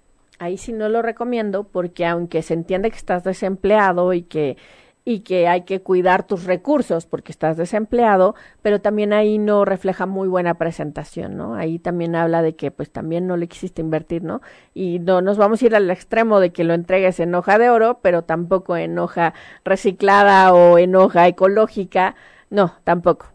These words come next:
tampoco se ve bien, la verdad. Una hoja bond, blanca, con eso es suficiente.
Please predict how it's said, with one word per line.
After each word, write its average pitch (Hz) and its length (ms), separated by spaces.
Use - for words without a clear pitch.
tampoco 185 420
se 175 160
ve 160 120
bien, 147 260
la 143 100
verdad. 143 280
Una 226 320
hoja 196 500
bond, 190 360
blanca, 185 460
con 156 200
eso 160 200
es 170 80
suficiente. - 520